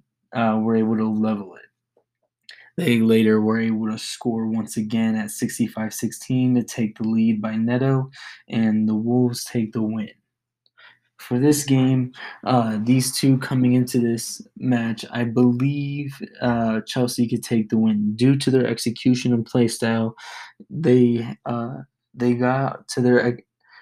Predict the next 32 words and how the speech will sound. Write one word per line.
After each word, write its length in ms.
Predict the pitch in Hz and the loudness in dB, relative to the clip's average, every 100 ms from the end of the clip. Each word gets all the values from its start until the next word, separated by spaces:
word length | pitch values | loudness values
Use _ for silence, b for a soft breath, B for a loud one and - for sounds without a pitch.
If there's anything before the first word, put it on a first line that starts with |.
| b - | b 0
they 100 | 123 | 2
got 220 | 127 127 | 2 -2
the 160 | - 131 | -2 0
momentum. 640 | 127 120 117 117 113 117 | 2 2 2 -2 -4 -4
I 120 | 113 | -4
believe 680 | 113 120 123 143 147 139 135 | -4 -2 -2 -2 -2 -2 -4
they 140 | 131 | -4
can 200 | 123 127 | -2 -2
take 320 | 123 123 123 120 | -4 -4 -4 -4
on 220 | 117 113 | -4 -4
Southampton. 800 | 123 113 - - 117 113 - - _ _ B B B B B | -4 -4 -6 -4 -4 -4 -8 -20 _ _ B B B B B
And, 480 | 131 135 135 - | 0 2 2 0
you 120 | 135 139 | 2 4
know, 320 | 135 131 131 | 4 2 -4
Southampton's 640 | - 143 139 160 143 156 | -6 -4 -4 -4 -4 -4
not 160 | 151 135 | -2 -2
a 40 | |
bad 360 | 120 127 123 117 | 0 0 0 0
team. 340 | - 117 110 | -2 0 2
It's 180 | 113 117 | 2 0
just 320 | 139 135 - | 0 0 0
that 260 | 123 120 120 - B B B - | 2 2 0 -6 B B B 0
when 280 | 120 117 - | 2 2 -2
a, 80 | 107 104 - | -6 -8 -6
when 160 | 117 113 | -2 -2
a 40 | 104 | -2
team 320 | 143 139 127 | -2 0 2
loses 600 | 120 123 120 113 110 110 _ | 4 4 2 -2 -4 -6 _
like 320 | - 113 110 101 | -10 -4 -4 -4
how 160 | 113 | -6
they 240 | 107 110 107 | -2 0 0
did, 360 | 107 110 110 | -2 -6 -8